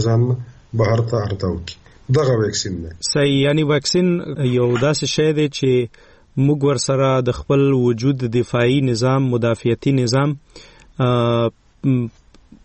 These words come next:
Speaker 2: معرفي کوو، پیژندګلوي ورته ورکوو چې دغسې یو شی به راځي او ستا به،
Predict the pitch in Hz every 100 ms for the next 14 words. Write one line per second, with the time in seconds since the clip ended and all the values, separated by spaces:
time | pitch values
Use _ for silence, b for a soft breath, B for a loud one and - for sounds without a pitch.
0 | - - - 139 143 143 139 - 135 160
1 | 131 107 _ 131 123 131 120 127 131 151
2 | 131 - 113 117 - 117 113 127 143 139
3 | - 131 117 151 147 131 127 117 151 165
4 | b b b b b b 139 117 117 113
5 | 113 110 - - - 151 131 123